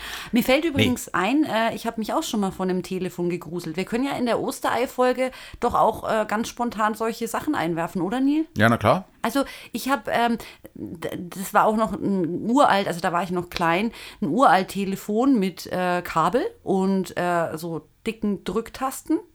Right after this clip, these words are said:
Speaker 1: Ne? Und, ähm, das war bei uns im Flur gestanden und ich musste nachts irgendwie,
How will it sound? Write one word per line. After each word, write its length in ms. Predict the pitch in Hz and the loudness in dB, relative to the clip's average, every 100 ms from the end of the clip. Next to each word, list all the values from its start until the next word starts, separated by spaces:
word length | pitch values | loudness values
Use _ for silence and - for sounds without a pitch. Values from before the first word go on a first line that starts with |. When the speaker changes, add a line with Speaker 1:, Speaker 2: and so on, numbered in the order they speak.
| - | -8
Speaker 1:
Ne? 200 | 196 302 - - - | -4 -4 -8 -20 -6
Und, 380 | - 220 233 214 | -2 0 0 0
ähm, 200 | 214 220 | 0 0
das 200 | 214 - | -4 -2
war 100 | 220 | 0
bei 100 | 254 | 2
uns 160 | 247 262 | 0 -2
im 100 | 247 | -4
Flur 280 | - 277 | 0 -2
gestanden 600 | - 165 - 175 175 180 | -2 -4 -2 -2 -2 -2
und 140 | 165 180 | -2 -2
ich 160 | 214 | -2
musste 280 | 247 240 240 | -2 -2 -4
nachts 400 | 208 202 - - | -4 -4 -8 -8
irgendwie, 600 | - 226 226 202 220 220 | -2 0 0 -2 -4 -4